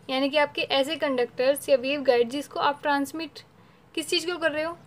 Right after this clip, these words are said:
electric and ई एम waves को। आपकी या तो electric wave हो या electromagnetic wave हो, किसी भी long distance के लिए किसके बीच में, किसी भी transmitter एंड receiver के बीच में।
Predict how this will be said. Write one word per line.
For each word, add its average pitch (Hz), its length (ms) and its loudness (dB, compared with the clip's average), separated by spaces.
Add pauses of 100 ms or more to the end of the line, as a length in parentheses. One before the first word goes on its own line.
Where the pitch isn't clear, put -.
electric 285 420 0
and 339 260 -6
ई 294 120 -2
एम 269 160 -2
waves 226 280 4
को। 247 180 -6
आपकी 247 340 -4
या 277 120 4
तो 285 100 -2
electric 277 440 -2
wave 302 260 -4
हो 339 80 -8
या 302 160 2
electromagnetic 262 800 -2
wave 254 280 2
हो, 285 100 -6 (520)
किसी 339 240 0
भी 381 120 4
long 302 360 4
distance 277 520 -4
के 277 140 -2
लिए 254 320 -4 (300)
किसके 311 280 -6
बीच 294 220 -4
में, 302 200 -4 (400)
किसी 294 220 -6
भी 320 120 -4
transmitter 294 600 2
एंड 311 200 0
receiver 269 320 0
के 285 120 -6
बीच 240 240 -8
में। 233 100 -6